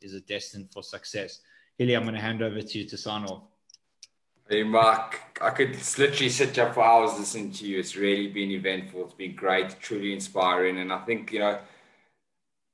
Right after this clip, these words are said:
Speaker 2: there's something that the rabbi always reiterates in Shul, and it might be the right time to bring it up. You know, he says one of the Ten Commandments is "Do not steal."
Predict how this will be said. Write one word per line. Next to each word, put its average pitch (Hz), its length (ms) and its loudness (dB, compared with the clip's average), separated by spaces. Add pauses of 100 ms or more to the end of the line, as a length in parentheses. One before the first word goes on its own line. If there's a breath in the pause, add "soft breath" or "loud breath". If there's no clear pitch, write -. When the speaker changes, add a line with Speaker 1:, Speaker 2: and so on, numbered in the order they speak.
(140)
Speaker 2:
there's 123 160 4
something 151 260 6
that 147 140 2
the 131 100 8
rabbi 120 360 6
always 113 400 6
reiterates 107 640 2
in 101 100 -6
Shul, 104 380 6
and 95 100 -4
it 95 40 -8
might 101 280 -2
be 107 80 -4
the 95 140 4
right 101 420 4
time 98 280 0
to 95 40 -10
bring 101 220 -2
it 101 100 2
up. 101 260 2
You 95 60 -6
know, 92 120 -4
he 98 160 -2
says 110 280 2
one 104 140 0
of 123 60 0
the 120 140 -2
Ten 120 200 2
Commandments 107 640 0
is 98 80 -10
"Do 110 180 -4
not 104 220 -2
steal." 110 420 4